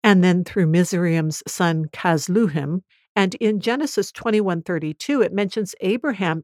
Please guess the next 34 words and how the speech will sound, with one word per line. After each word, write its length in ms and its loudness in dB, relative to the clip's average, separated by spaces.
interacting 760 -2
with 200 -6
Abimelech, 640 -2
who 260 4
returned 800 -4
into 300 -2
the 120 0
land 300 -2
of 120 -4
the 80 -6
Philistines, 640 -6
so 140 -4
he 140 -6
was 180 -6
apparently 520 -6
a 60 -2
Philistine, 760 -2
and 240 2
Abraham 640 0
also 480 -4
sojourned 720 -4
there 380 -4
in 220 -4
the 80 -2
land 280 -2
of 120 -4
the 60 -6
Philistines. 680 -8
Then 160 2
also 460 -2
in 200 -6
Genesis 600 -6
twenty-six 840 -8
one, 340 -4